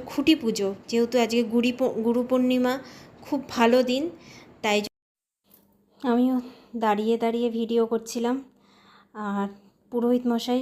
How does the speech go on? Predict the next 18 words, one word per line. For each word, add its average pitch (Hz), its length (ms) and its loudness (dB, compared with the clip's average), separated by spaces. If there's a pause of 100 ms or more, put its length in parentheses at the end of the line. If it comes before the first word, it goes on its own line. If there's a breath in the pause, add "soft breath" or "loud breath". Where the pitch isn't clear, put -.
(140)
পুজো 220 220 -2
করতে 226 340 -4
বসে 214 320 -2
গেছেন। 220 320 -2 (800 soft breath)
আর - 120 -20
প্রচণ্ড 269 440 0
রোদ 240 380 2
না, 285 180 0 (420)
এত 190 200 -10
রোদ, 262 260 -4 (560)
পুজো 262 260 -2
শেষ 240 320 2
হতে 254 220 -4
হতে 269 200 -4
অনেক 233 400 0
দেরি 214 240 2
হয়ে 202 220 2
গেছিল, 208 300 -8